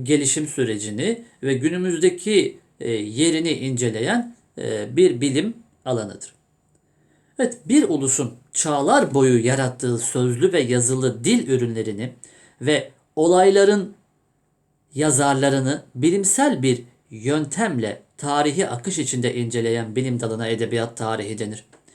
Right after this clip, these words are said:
Edebiyat tarihi, bir ulusun geçmişteki düşünce yapısını,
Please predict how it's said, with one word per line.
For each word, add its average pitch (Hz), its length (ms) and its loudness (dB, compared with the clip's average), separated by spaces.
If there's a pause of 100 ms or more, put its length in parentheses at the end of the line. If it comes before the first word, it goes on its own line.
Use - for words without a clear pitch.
(540)
Edebiyat 131 440 0
tarihi, 127 580 -2 (240)
bir 220 460 4
ulusun 147 680 2
geçmişteki 156 960 2 (280)
düşünce 156 420 2
yapısını, 123 600 0